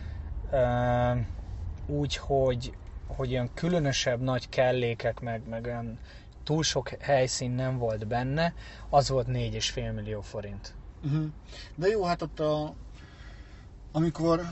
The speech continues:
Speaker 2: a-, arról van szó, hogy profi felszerelésekkel veszel föl valamit, tehát
Speaker 1: Általában
Speaker 2: ahogy
Speaker 1: mind
Speaker 2: szokták volt-
Speaker 1: kölcsönzik.
Speaker 2: I-,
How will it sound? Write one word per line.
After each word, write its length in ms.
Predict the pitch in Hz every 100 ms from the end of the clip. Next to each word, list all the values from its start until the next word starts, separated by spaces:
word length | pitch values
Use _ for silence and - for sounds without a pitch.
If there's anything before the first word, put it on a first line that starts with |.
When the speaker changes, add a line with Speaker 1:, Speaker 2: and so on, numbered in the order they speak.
| -
Speaker 2:
a-, 220 | 160 165 -
arról 360 | 180 165 156
van 180 | 143 143
szó, 180 | - 147
hogy 100 | 143
profi 260 | 160 147
felszerelésekkel 960 | 139 147 139 131 131 127 - 123 - 135
veszel 320 | 131 - 131
föl 240 | - 131 120
valamit, 500 | 123 131 147 143 -
tehát 140 | 120 - - - - - -
Speaker 1:
Általában 360 | 214 - 190 170
Speaker 2:
ahogy 120 | 180
Speaker 1:
mind 120 | 190
Speaker 2:
szokták 180 | 175 160
volt- 220 | 151 151
Speaker 1:
kölcsönzik. 580 | 135 123 110 110 - -
Speaker 2:
I-, 140 | 214